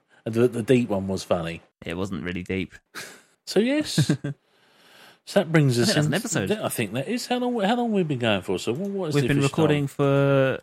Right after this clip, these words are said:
Speaker 2: an hour and thirteen minutes, nearly an hour and fourteen minutes.
Speaker 1: And it worked quite nicely as well, I thought.
Speaker 2: Yeah.
Speaker 1: This leads us into, um,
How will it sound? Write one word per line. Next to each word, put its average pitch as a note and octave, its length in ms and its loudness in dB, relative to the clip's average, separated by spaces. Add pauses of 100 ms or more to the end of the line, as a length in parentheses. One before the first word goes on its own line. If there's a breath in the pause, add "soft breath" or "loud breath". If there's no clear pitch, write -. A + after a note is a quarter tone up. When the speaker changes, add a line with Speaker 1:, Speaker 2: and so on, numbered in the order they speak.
Speaker 2:
an C#3 120 -2
hour C#3+ 200 2
and B2 140 0
thirteen C#3+ 440 -2
minutes, F#2+ 340 -4
nearly B2 160 -2
an A#2+ 100 -2
hour A#2+ 160 -2
and A#2 140 -4
fourteen G#2 420 -6
minutes. F#2 340 -10 (140)
Speaker 1:
And E3+ 80 -2
it G3 60 0
worked A#3 220 4
quite D#3+ 200 2
nicely F3+ 460 2
as E2 140 -2
well, A2 120 2
I C3+ 80 -2
thought. F3+ 200 0 (160)
Speaker 2:
Yeah. A#2+ 120 0 (240)
Speaker 1:
This - 220 -16
leads A2+ 280 -2
us - 140 -8
into, G#2 760 -2
um, F#2+ 520 -2